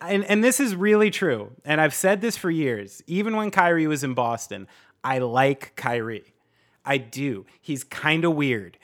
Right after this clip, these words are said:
He's sorta punk rock. He kinda fucks with people on purpose sometimes. And if we have Boston people listening to this,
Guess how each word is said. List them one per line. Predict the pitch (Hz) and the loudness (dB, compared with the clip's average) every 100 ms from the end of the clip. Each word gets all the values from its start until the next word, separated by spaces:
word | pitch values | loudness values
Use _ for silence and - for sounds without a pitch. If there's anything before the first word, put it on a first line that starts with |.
| _ | _
He's | - 151 139 | -6 -4 -2
sorta | - 151 170 180 | 0 2 2 2
punk | 180 160 - | 0 0 -2
rock. | 127 87 - - _ | -4 -6 -14 -20 _
He | - 143 | -8 -8
kinda | - 170 190 - - | -4 -2 -2 -4 -2
fucks | 175 - | -2 -4
with | 156 - | -10 -6
people | 165 151 143 | -6 -4 -2
on | 131 | -4
purpose | 123 147 147 127 - | -4 -4 -4 -6 -8
sometimes. | 117 110 123 110 101 - - _ _ | -10 -8 -8 -8 -10 -14 -20 _ _
And | - 208 233 233 - _ _ _ | -2 0 0 -2 -8 _ _ _
if | 160 - | -4 -2
we | 156 | 0
have | 151 127 | 0 2
Boston | 151 175 - 190 | 2 2 0 -6
people | 185 175 185 | -4 -4 -2
listening | 185 190 208 196 | -2 -2 -4 -6
to | 202 | -4
this, | 185 196 185 | -2 -2 -2